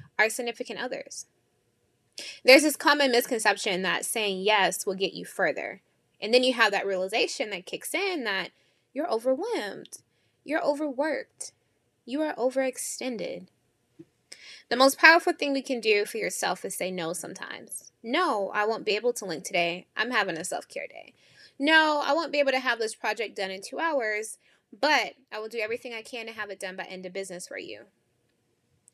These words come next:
Like, screw people pleasing. Screw the idea that nice girls always have to say yes. Like,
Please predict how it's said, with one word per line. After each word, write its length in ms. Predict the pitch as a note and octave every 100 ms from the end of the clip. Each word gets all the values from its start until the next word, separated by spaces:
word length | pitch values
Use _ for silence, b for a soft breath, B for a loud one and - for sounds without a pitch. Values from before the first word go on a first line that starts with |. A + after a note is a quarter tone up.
| -
Like, 180 | C#4 C#4
screw 440 | - - - F4 C#5 C5+
people 300 | A4+ A#4+ C5
pleasing. 540 | - F#4+ E4 B3 F#3+ F#3
Screw 520 | - - C#4 D#4+ F#4+
the 140 | G4+
idea 600 | D#4 D#4 C4 A#3+ G3+ G#3 B B B
that 180 | A3+ D3+
nice 300 | G3+ A3 B3+
girls 340 | A3+ G3+ G3+ -
always 320 | F#3 F3 G3+
have 180 | F3+ E3+
to 100 | G3+
say 180 | - C4+
yes. 460 | E4+ D#4+ - -
Like, 240 | G#3+ G3